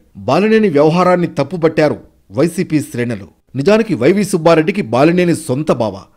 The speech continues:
వరుసకు జగన్కు మామ అవుతారు. ఆ చుట్టరకమే రాజకీయంగా బాలినేని ఎదుగుదలకు ఓ కారణంగా చెప్పుకుంటారు.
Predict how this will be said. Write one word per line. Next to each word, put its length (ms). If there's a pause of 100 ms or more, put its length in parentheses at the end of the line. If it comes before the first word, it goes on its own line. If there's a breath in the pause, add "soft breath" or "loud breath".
(260)
వరుసకు 420
జగన్కు 420
మామ 260
అవుతారు. 380 (320)
ఆ 140
చుట్టరకమే 680 (280)
రాజకీయంగా 680
బాలినేని 520
ఎదుగుదలకు 500
ఓ 200
కారణంగా 460
చెప్పుకుంటారు. 600